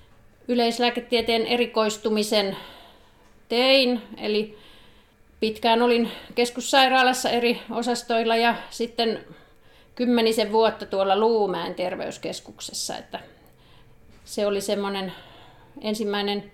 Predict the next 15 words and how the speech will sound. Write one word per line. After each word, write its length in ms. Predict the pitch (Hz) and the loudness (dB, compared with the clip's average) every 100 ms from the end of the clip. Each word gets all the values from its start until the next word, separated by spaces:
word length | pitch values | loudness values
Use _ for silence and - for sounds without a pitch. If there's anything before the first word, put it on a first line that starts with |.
| - - - - - - - - | -20 -20 -20 -20 -20 -20 -20 -8
oikein 360 | - 220 220 214 | -2 0 2 2
pitkäaikainen 960 | 294 330 220 220 220 220 220 220 226 - - - - - | 2 2 4 4 6 4 4 4 -2 -4 -18 -20 -20 -8
työpaikka, 640 | 233 226 214 190 190 - 190 | 0 2 2 0 0 -2 -2
ja 200 | 180 180 - - - - | 0 -4 -8 -20 -20 -20
sitten 480 | - 214 214 208 208 - - - - - - - - - - - - - - - - - | -10 -10 -4 -4 -4 -8 -18 -20 -20 -20 -20 -20 -20 -20 -20 -20 -20 -20 -20 -20 -20 -8
vuonna 240 | 196 202 208 | -4 -2 0
kaksituhattakymmenen 1120 | 226 233 214 208 - 214 233 220 190 180 190 | 0 0 -6 -6 -8 -4 -2 0 -2 -4 -6
hän 180 | 196 190 | -6 -4
tänne 260 | 185 185 | -4 -4
sitten 380 | - 240 - 220 | -8 -8 -8 -2
vapaaehtoisesti 720 | 233 233 220 220 214 220 214 | 0 4 4 2 -6 -8 -6
Etelä-Karjalaan 640 | 214 208 196 208 202 208 214 | -2 -2 0 -2 0 -2 0
perustettiin 680 | 208 196 - 180 - 165 | -2 -4 -8 -12 -8 -8
tämä 280 | 170 180 208 | -8 -10 -10
Etelä-Karjalan 840 | 190 185 185 185 190 185 180 196 | -10 -8 -8 -6 -4 -4 -4 -6